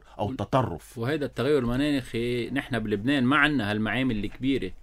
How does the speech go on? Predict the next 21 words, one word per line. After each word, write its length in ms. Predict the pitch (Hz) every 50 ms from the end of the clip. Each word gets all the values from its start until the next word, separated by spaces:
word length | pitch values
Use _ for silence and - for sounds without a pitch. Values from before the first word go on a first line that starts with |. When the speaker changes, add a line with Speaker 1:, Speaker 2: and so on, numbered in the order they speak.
| - - - - - - - - - - - -
Speaker 2:
المعامل 360 | 104 104 104 110 143 156 147
الضخمة 380 | 120 107 113 156 160 - 143 120
هي 140 | 131 151 139
بالدول 320 | 117 117 135 156 151 143
المتقدمة 720 | 131 131 131 123 - - - 170 151 127 117 104 98 95
Speaker 1:
صحيح. 140 | 98 98 104
Speaker 2:
يلي 200 | 113 110 107 110
بتطلع 440 | 107 101 - - 127 127 127 113 98
Speaker 1:
صح. 40 | 101
Speaker 2:
هالانبعاثات، 840 | 107 - 120 117 107 110 101 110 139 - - 135 117 107 98 -
وهن 260 | 113 127 175 190 165 156
إذا 240 | 151 143 113 120
بتلاحظ 380 | 113 - - 147 147 123 117 107
بيعملوا 420 | 110 120 147 156 143 135 123 113
كل 220 | - - 170 170 160
مدة، 260 | 156 143 117 110 113
وهلأ 280 | 127 147 147 120 - -
بيكون 340 | 101 101 - - - 135
في 120 | 123 - 127
مؤتمرات 560 | 120 - 104 123 117 120 127 147 156 143 110
دايما 500 | 98 101 120 131 123 107 101 110 131